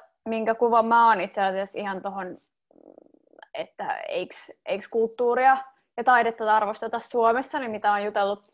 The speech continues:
tästä just muiden ihmisten kanssa, niin ehkä kyse ei ole siitä arvostuksesta ja kunnioituksesta sitä alaa kohtaan, vaan se on ehkä siitä, että kun ei kiinnosta.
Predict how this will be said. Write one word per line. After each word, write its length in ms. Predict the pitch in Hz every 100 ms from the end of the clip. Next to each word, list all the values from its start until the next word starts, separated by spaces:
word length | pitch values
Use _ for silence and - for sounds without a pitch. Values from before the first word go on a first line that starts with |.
| _
tästä 260 | 185 - 208
just 140 | -
muiden 340 | 214 208 208
ihmisten 400 | 214 220 233 285
kanssa, 460 | 277 285 277 - 294 - _ _ _ -
niin 560 | 226 220 208 202 196 - _ -
ehkä 260 | 226 220
kyse 240 | - 247 247
ei 300 | 220 220 220
ole 80 | 220
siitä 340 | - 214 214
arvostuksesta 920 | 254 269 254 240 - 208 - 247 - 214
ja 100 | 220
kunnioituksesta 840 | 247 240 214 170 196 - 226 226
sitä 220 | - 190 -
alaa 340 | 226 208 196
kohtaan, 600 | 208 202 - - 190 - -
vaan 360 | 208 196 196 196 -
se 140 | 220
on 140 | 208 208
ehkä 220 | 202 226
siitä, 380 | 247 233 214 202
että 140 | 202
kun 180 | 226 214
ei 140 | 208 214
kiinnosta. 760 | 285 262 165 - - - -